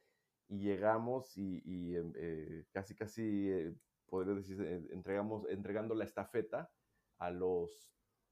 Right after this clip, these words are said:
a los colegas de, de aquel lado. Tuvimos la oportunidad de estar ahí, de ver a la, a la familia, de conocer más a la mamá ya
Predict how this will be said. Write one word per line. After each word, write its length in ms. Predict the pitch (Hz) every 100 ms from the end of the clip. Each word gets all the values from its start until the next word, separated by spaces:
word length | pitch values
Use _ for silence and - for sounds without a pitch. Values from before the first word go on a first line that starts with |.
| _ _ _ _
a 120 | 95 90
los 200 | 87 -
colegas 440 | 101 104 104 101
de, 280 | 98 95 90
de 100 | 90
aquel 240 | - 101
lado. 480 | 104 104 123 143 - -
Tuvimos 300 | 90 92 98
la 60 | 87
oportunidad 520 | - - 87 90 92
de 60 | 92
estar 260 | - 92
ahí, 260 | 90 90 92
de 140 | 92
ver 180 | 90 90
a 100 | 87
la, 100 | 82
a 40 | -
la 100 | -
familia, 460 | 85 90 95 107 -
de 120 | 90
conocer 440 | 101 95 95 110
más 220 | 107 104
a 60 | 101
la 100 | 85
mamá 320 | 82 87 95
ya 420 | 95 90 90 101